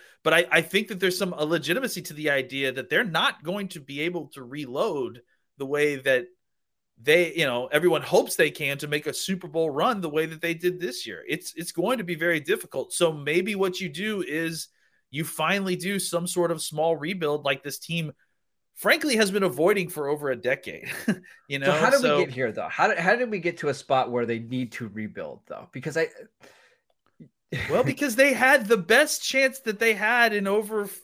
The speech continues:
Speaker 1: ten, five to ten years, and they completely screwed the pooch when they got to the playoffs.
Speaker 2: But it's, I, I feel like, though, it's a combination of a lot of other moves that they've made, right? I, obviously, they did not play well in the forty-niner game,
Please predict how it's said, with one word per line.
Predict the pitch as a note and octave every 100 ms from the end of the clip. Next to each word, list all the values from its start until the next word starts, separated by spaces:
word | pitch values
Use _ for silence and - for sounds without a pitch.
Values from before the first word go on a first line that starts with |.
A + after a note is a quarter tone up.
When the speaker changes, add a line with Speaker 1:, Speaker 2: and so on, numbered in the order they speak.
| -
Speaker 1:
ten, | A3+ G#3+
five | G#3 A3 A#3
to | G3+
ten | G#3 G#3+
years, | G3+ B3 A#3 G3+ -
and | E3 E3+ E3+ E3
they | C3+ D#3 D#3+ D#3
completely | D3+ E3 - E3 F3+ G3+ G#3
screwed | F#3 - G3 G#3
the | F3+
pooch | F#3 F#3 E3+ E3
when | D3+
they | C#3
got | C#3 C3+
to |
the | B2
playoffs. | - A2 D2 C2 - - C#3+
Speaker 2:
But | G3
it's, | F#3+ - -
I, | G#3 A#3
I | F#3
feel | F3+ - B3+
like, | A#3 G#3+
though, | - D#3+
it's | C#3
a | C#3
combination | C3+ - D3 C#3+ C3+ C3+ B2+
of | A#2+ G#2+
a |
lot | G#2 A2 A2+
of | A2+ G2 - - _ _ _ -
other | C3 C3 A2+ G#2+ B2 -
moves | C#3+ C3+ C3+ B2
that | A2
they've | A#2 A2 G#2+
made, | A#2+ A2+ F#2
right? | A2 A2+
I, | D#3+
obviously, | E3 E3 D3+ C3 F#2
they | F2
did | G#2 A2
not | A2+ -
play | G#2+
well | F#2+ F2+ E2+
in |
the | F#2+
forty-niner | - G2+ G2 G2 F2+
game, | E2+ -